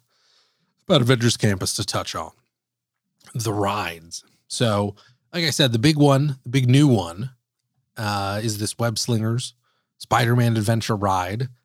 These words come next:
Obviously, you know, again, they're including Guardians of the Galaxy. It's a lot of fun. You've, it's, they haven't done anything other than change the exterior slightly.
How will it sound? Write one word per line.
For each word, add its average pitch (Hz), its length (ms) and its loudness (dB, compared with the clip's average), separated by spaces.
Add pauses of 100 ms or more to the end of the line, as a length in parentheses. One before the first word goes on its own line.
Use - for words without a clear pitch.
(120)
Obviously, 123 540 2
you 127 220 2
know, 90 120 -4
again, 98 420 -2
they're 98 180 -4
including 110 440 -2
Guardians 120 400 0
of - 20 -2
the 120 60 -2
Galaxy. 135 640 -4 (480)
It's - 80 -20
a 98 40 -8
lot 117 140 0
of 151 80 -4
fun. 147 380 -2 (280)
You've, 110 300 -2
it's, - 320 -12
they 110 120 -8
haven't 104 360 -4 (240)
done 165 300 2
anything 170 420 0
other 131 160 2
than 107 200 0
change 131 380 0
the 113 140 -2
exterior 160 720 -2
slightly. 160 800 -2